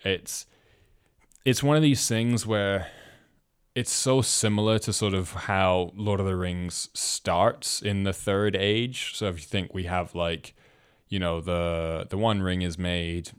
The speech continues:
Isildur sort of, like, kill, quote unquote, kills Sauron, you know, takes the ring, and that's the end of the war, right?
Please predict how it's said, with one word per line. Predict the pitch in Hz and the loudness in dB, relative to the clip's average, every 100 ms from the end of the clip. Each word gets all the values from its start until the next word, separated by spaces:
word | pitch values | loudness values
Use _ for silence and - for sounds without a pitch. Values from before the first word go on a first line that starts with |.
| _ | _
Isildur | 98 - 98 90 90 85 85 85 | -4 0 0 -2 -2 0 0 -2
sort | 87 | -6
of, | 82 78 | -6 -6
like, | 80 - _ _ _ - - - | -8 -10 _ _ _ -20 -16 -14
kill, | - 92 87 | -4 -2 -2
quote | - - 82 | -6 -8 -8
unquote, | 85 82 82 | -6 -6 -8
kills | - 104 92 90 | -4 0 0 -2
Sauron, | - - 87 85 85 85 85 82 82 85 _ | -2 0 2 2 2 2 0 -2 -4 -8 _
you | 87 | -8
know, | 80 | -6
takes | - 101 90 - | -4 -4 -4 -6
the | 87 | -4
ring, | 85 82 80 82 - _ _ _ _ _ - | -2 -2 -4 -8 -12 _ _ _ _ _ -6
and | 87 85 | -2 0
that's | 80 78 | -2 -2
the | 92 | -2
end | 82 82 | -2 -4
of | 76 | -6
the | 80 | -8
war, | 80 76 76 | -6 -8 -8
right? | 76 78 87 | -8 -2 -2